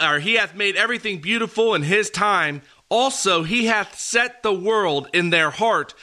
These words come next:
so that no man can find out the work that God maketh from the beginning to the end. There's an achievement and, and, and, and things people work for to understand everything. It's not gonna happen.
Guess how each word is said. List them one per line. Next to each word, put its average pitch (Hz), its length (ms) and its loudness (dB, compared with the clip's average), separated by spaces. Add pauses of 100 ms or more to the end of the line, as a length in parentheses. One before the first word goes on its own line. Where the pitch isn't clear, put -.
(100)
so 170 180 -2
that 170 200 0
no 202 320 0
man 233 300 0
can 165 200 -4
find 202 340 0
out 202 200 -2
the 160 100 -2
work 185 380 -2
that 156 140 -2
God 165 260 0
maketh 185 460 -2
from 156 240 -2
the 156 100 -2
beginning 156 520 -2
to 160 100 -6
the 165 240 0
end. 110 260 -2 (800)
There's 190 260 -2
an 208 80 0
achievement 190 720 0
and, 143 180 -4
and, 160 340 -4
and, 160 260 -4 (100)
and 160 160 0
things 226 260 -2
people 180 380 0
work 214 240 0
for 175 240 -2
to 165 200 0
understand 190 640 0
everything. 139 480 -2
It's 202 200 -2
not 226 240 0
gonna 143 160 -2
happen. 123 500 -4